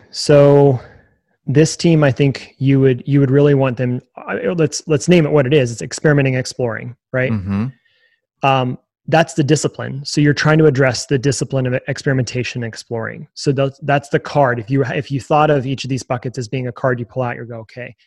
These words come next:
Speaker 1: experiment, exploring." But what this one says is they're, they're not, it's,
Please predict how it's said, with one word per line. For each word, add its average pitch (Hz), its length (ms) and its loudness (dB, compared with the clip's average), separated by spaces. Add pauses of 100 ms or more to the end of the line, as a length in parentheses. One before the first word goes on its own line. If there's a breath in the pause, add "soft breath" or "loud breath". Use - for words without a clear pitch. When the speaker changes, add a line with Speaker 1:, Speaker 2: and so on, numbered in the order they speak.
(140)
Speaker 1:
experiment, 147 440 -6
exploring." 123 560 -12 (640)
But 151 640 -4 (360)
what 139 220 -4
this 180 200 -2
one 165 140 -4
says 139 320 -4
is 120 120 -14
they're, 131 380 -6 (100)
they're 127 220 -8
not, 131 380 -6 (320)
it's, - 180 -10